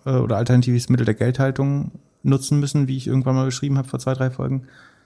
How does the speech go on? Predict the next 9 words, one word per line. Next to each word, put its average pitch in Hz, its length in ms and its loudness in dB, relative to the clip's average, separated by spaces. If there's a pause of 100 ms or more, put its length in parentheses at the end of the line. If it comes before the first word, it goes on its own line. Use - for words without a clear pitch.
(280)
oder 127 240 6
eben 120 180 6
doch 120 120 4
N 123 160 4
F 113 140 4
T 123 380 2
sich - 500 -4
durchsetzen 117 560 0
sollte. 123 480 0